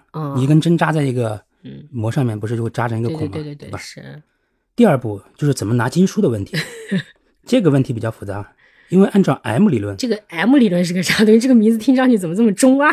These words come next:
Speaker 1: 呢？
Speaker 2: <laughs> 确实有点，这，这种命名法听起来有点像《新世纪福音战士》里面的东西。
Speaker 1: <laughs> 对。
Speaker 2: M 理论是集合了现有的五种超弦理论的，最有希望统一物理学界的前沿理论。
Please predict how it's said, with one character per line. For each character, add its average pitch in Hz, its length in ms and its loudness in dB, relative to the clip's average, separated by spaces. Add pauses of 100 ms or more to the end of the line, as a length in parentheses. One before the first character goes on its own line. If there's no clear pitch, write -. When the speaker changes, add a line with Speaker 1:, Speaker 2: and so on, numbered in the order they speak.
(160)
Speaker 1:
呢？ 214 100 -2
Speaker 2:
<laughs> 262 640 -2
确 - 160 0
实 120 120 -2
有 131 120 2
点， 107 240 -4
这， - 160 0
这 208 220 2
种 127 80 6
命 160 100 6
名 156 140 6
法 127 100 0
听 185 180 2
起 123 100 0
来 110 100 -2
有 120 80 -2
点 131 120 -2
像 120 220 -4
《新 170 160 -4
世 156 120 -8
纪 135 100 -2
福 - 140 -8
音 143 100 0
战 160 160 -2
士》 117 100 -8
里 98 60 -6
面 92 100 -6
的 92 140 -8
东 98 100 -4
西。 101 140 -6
Speaker 1:
<laughs> - 0 -
对。 113 400 0 (760)
Speaker 2:
M 165 220 4
理 123 120 4
论 135 120 2
是 - 140 -4
集 131 160 -4
合 147 140 -2
了 147 40 0
现 185 220 2
有 101 100 0
的 101 140 -6
五 107 180 -6
种 107 160 0
超 - 200 -4
弦 147 160 -2
理 113 100 -2
论 98 180 -8
的， 92 240 -16
最 226 140 4
有 123 100 6
希 - 160 -4
望 156 140 2
统 104 180 -4
一 120 120 -2
物 165 100 -2
理 110 80 -2
学 - 160 -12
界 135 140 -2
的 104 100 -8
前 - 240 -10
沿 139 140 -2
理 101 100 -4
论。 92 120 -12